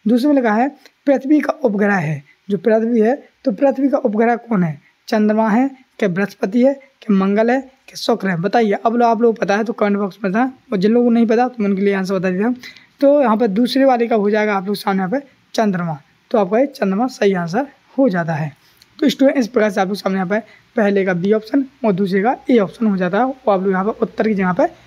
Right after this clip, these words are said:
लिख भी सकते हो, ठीक है। इसी प्रकार से बढ़ते हैं नेक्स्ट question को। Next question है question number तीसरा,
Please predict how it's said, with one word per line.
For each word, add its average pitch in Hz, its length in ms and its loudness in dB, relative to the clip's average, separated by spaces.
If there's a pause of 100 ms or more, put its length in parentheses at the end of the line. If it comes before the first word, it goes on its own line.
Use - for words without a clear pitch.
(200)
लिख 269 120 4
भी 202 140 0
सकते 170 300 -8
हो, - 80 -20
ठीक 277 140 0
है। 320 100 -4 (840)
इसी 269 200 0
प्रकार 269 240 2
से 247 60 -4
बढ़ते 233 160 0
हैं 254 80 2
नेक्स्ट 220 220 0
question 226 240 2
को। 285 100 4 (420)
Next 285 220 2
question 269 180 4
है 269 60 2
question 247 240 0
number 208 200 0
तीसरा, 240 380 -2